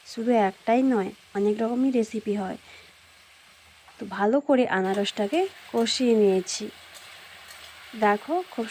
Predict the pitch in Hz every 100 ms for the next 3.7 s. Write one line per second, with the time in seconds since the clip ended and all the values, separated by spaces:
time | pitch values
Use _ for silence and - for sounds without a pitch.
0 | - 220 214 220 233 - 220 208 254 254
1 | 247 247 311 294 214 214 208 240 - 294
2 | 277 349 226 202 180 214 240 269 254 240
3 | 220 202 220 208 202 196